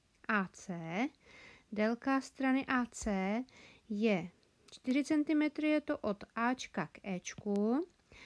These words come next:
a další dva centimetry je to od Ečka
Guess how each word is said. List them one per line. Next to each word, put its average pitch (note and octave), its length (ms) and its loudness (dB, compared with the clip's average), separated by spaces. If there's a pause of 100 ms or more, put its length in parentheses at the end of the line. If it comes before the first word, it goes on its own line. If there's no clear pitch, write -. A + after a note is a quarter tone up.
(240)
a G#3+ 60 -2
další C4 440 2
dva G#3 200 2
centimetry A#3+ 720 4
je B3 100 4
to B3 140 -4
od - 260 -4
Ečka G#3 600 -2